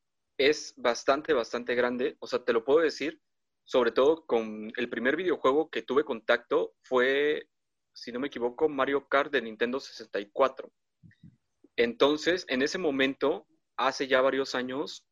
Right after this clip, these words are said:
lo más importante era generar comunidad, porque las personas que consumían los juegos eran sobre todo gente joven, eran niños como yo de siete, ocho años.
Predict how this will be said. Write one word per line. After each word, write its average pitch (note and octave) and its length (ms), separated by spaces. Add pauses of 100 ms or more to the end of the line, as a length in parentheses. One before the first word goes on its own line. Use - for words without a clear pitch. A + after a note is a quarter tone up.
lo C3 160
más C3 200
importante C3 800
era C3 120
generar A#2 460
comunidad, A#2+ 580 (380)
porque A#2+ 300
las A2 180
personas C#3 360
que - 120
consumían A#2 360
los D3+ 140
juegos C#3+ 400
eran C3+ 160
sobre A#2 240
todo C3+ 320
gente C3 560
joven, C3 460 (360)
eran C3 320
niños D3 320
como A2+ 220
yo B2 280
de G#2+ 120
siete, A#2+ 420
ocho A#2 300
años. B2+ 400